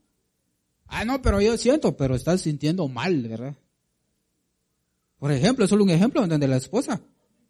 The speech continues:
tiene que corregir al esposo y no quedarse callado. O también los hijos, ¿verdad? Y los hijos, que el Señor nos dé mucha sabiduría, hermano, para corregir a nuestros hijos. ¿Verdad? Porque usted,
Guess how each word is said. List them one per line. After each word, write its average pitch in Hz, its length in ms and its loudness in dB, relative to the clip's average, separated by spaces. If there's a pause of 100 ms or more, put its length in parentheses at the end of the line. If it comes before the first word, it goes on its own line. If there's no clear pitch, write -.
(120)
tiene 180 260 2
que 196 140 0
corregir 139 340 0
al 147 140 -4
esposo 214 500 -16
y 135 120 -8
no 151 160 0
quedarse 139 380 0
callado. 175 540 -6 (1200)
O 170 160 -4
también 185 340 -2
los 151 220 -4
hijos, 208 240 -2
¿verdad? 151 240 -8
Y 190 40 -8
los 120 240 -12
hijos, 175 380 -8 (560)
que 123 100 -8
el 107 60 -6
Señor 123 340 -6
nos 123 200 -4
dé 131 140 2
mucha 147 360 -2
sabiduría, 123 720 -6
hermano, 107 520 -16 (440)
para 123 200 -10
corregir 117 400 -2
a 131 60 0
nuestros 113 420 -10
hijos. - 600 -20 (1500)
¿Verdad? 135 280 -2
Porque 151 240 -6
usted, 214 440 -4